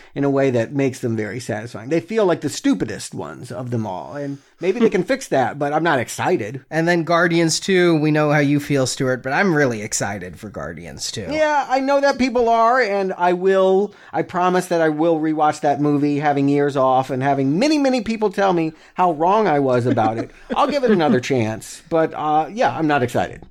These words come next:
Speaker 3: But we got more Marvel, maybe not the cinematic universe, but Marvel properties coming up this month.
Speaker 2: X-Men.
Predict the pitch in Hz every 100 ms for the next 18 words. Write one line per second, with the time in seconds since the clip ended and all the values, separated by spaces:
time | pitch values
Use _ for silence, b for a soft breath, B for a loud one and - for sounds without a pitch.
0 | _ _ - 170 202 220 175 160 180 269
1 | 262 143 139 135 123 117 151 175 143 170
2 | 170 165 160 156 143 120 - 156 127 156
3 | 202 156 123 107 - 120 113 123 131 135
4 | 131 - - 110 107 143 135 143 151 -
5 | b - 156 - 143 233 - - - 147
6 | 208 - 208 208 180 139 127